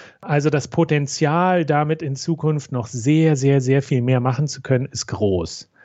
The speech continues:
Dann ist der Punkt, es ist eine Form von Alternative. Also das wurde jetzt auch diskutiert in der Corona-Krise. Ist Bitcoin der sichere Anlagehafen?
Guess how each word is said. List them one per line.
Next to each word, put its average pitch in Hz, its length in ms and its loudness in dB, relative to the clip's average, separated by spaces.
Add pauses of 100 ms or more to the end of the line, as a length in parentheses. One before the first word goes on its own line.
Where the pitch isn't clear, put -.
(460)
Dann 131 180 2
ist 196 140 -2
der 190 100 2
Punkt, 196 340 0
es 160 160 -6
ist - 320 -6 (680)
eine 156 180 2
Form 151 380 0
von 147 200 -4
Alternative. 135 1200 0
Also 127 240 0
das 120 220 0
wurde 135 160 2
jetzt 127 140 -2
auch 131 120 -4
diskutiert 147 1000 0 (140)
in 127 140 -4
der 110 140 0
Corona-Krise. 156 880 0
Ist 151 220 -4
Bitcoin 135 360 0
der 117 120 2
sichere 131 420 0
Anlagehafen? 135 1200 0